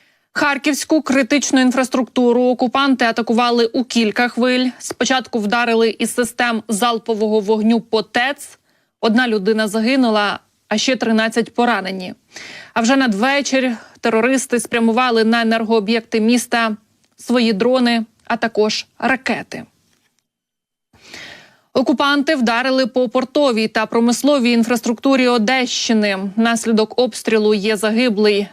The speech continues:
двоє людей поранені. Про це повідомив очільник Одеської ова Олег Кіпер. У результаті атаки зафіксовано пошкодження адміністративних, виробничих і складських будівель.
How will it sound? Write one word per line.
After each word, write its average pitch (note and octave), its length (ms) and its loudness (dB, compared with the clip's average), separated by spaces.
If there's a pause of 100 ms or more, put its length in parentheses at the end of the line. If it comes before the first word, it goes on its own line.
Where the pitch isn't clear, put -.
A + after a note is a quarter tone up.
двоє A3 320 0
людей G3+ 320 2
поранені. G#3+ 640 -2 (540)
Про C4+ 120 0
це C4+ 140 0
повідомив A#3 520 0
очільник C4 560 2
Одеської A3+ 560 0
ова A3+ 500 -2
Олег A3+ 460 0
Кіпер. A3 500 -2 (500)
У A#3+ 100 2
результаті B3 580 0
атаки B3 420 -2
зафіксовано A3 600 -2
пошкодження A#3 760 2
адміністративних, A3+ 1080 0
виробничих A3 800 0
і C4 140 2
складських A#3 720 -2
будівель. G#3 500 2